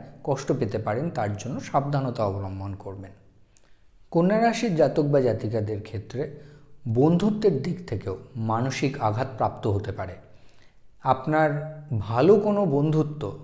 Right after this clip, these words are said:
হঠাৎ করে নষ্ট হয়ে যেতে পারে। এই বিষয়ে অবশ্যই এই মাসটিতে বাকবিতণ্ডায় না জড়িয়ে নিজেদের মনের কিছু কথা চেপে যাওয়াটাই আমার মনে হয় ভালো হবে আপনাদের জন্য।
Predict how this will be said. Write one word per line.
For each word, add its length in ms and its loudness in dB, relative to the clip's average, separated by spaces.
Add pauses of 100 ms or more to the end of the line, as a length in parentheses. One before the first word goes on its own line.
হঠাৎ 320 -4
করে 200 -2 (160)
নষ্ট 360 -4
হয়ে 260 2
যেতে 180 -6
পারে। 240 -10 (560)
এই 140 4
বিষয়ে 420 2
অবশ্যই 500 2 (100)
এই 120 2
মাসটিতে 560 -2 (480)
বাকবিতণ্ডায় 880 4
না 240 0
জড়িয়ে 420 0 (640)
নিজেদের 560 4 (840)
মনের 360 4
কিছু 260 -2
কথা 340 2 (320)
চেপে 280 4
যাওয়াটাই 480 6
আমার 220 0
মনে 220 -2
হয় 180 -2
ভালো 260 -6
হবে 260 -12
আপনাদের 460 -14
জন্য। 260 -16